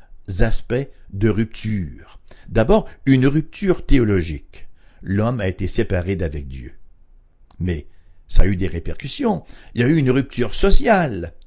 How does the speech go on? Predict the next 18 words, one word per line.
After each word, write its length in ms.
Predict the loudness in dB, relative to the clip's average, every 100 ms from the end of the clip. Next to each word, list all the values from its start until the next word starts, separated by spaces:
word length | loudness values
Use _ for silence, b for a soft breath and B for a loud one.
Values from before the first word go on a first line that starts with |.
| -6
également, 460 | -2 -2 -2 -6 -10 -6
hein. 200 | -4 -4 B B -4
La 160 | -2
rupture 420 | -2 -6 -4 -2
entre 220 | 0 0 0
les 240 | 0 0
hommes, 160 | 0 0
Adam 280 | -2 0 -2
et 160 | 0
Ève, 340 | 2 0 -2 -6 B B
le 220 | -2 0
blâme, 500 | 2 2 2 0 -4
là, 160 | -4 -6
qui 240 | -4 -6
est 140 | -4 -2
transporté 520 | -2 -2 -2 -2 -2
sur 240 | 0 0
l'autre, 280 | 0 -2 -6